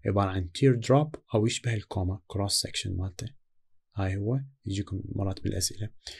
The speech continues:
وإذا تريدون تشوفوه من الجنب، شنو راح تلقون؟ راح تلقون إنه هو يشبه الأقماع، يشبه الكونز فوق بعض. ويسمى طبعا شنو؟ بالاتش فايل أو الهيدستروم. وهذا شنو هو؟ هذا عبارة عن نورمال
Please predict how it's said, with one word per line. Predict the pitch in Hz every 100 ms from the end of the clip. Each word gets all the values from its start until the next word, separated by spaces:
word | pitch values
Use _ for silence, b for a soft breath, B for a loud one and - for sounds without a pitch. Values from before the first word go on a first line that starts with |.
| B B
وإذا | 135 139
تريدون | 139 139
تشوفوه | 131 131 135 127
من | 107
الجنب، | 98 107 135 202 - - -
شنو | -
راح | 104
تلقون؟ | 104 101 117 147 B B -
راح | -
تلقون | 110 113 110
إنه | 104
هو | 110 113
يشبه | 123 - 117
الأقماع، | - 98 - 101 95
يشبه | - 113
الكونز | 104 - 131 139 135
فوق | 135 92 -
بعض. | 90 90 _ _ _ - - _ _
ويسمى | 110 - 117
طبعا | 110 110
شنو؟ | - 139
بالاتش | 131 98 - -
فايل | - 120 123
أو | 104 110 113
الهيدستروم. | 98 95 - - 101 98 - _ _ _ _ _ _ _ _ -
وهذا | 120 117
شنو | 117 117
هو؟ | 135 B B
هذا | 110 104
عبارة | 101 104 104
عن | 98 95 95
نورمال | 117 127 127 143